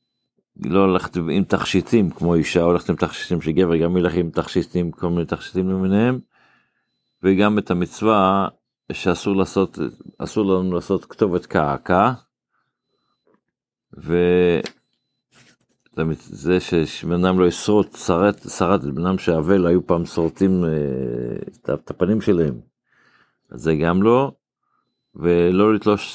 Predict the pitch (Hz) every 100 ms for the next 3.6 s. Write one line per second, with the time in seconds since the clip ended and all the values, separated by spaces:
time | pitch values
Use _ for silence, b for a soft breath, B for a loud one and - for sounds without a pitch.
0 | - 87 95 - 98 107 104 - - -
1 | - 85 85 80 - 55 53 50 - 87
2 | 85 87 87 85 82 78 85 90 76 71
3 | 73 76 71 - 117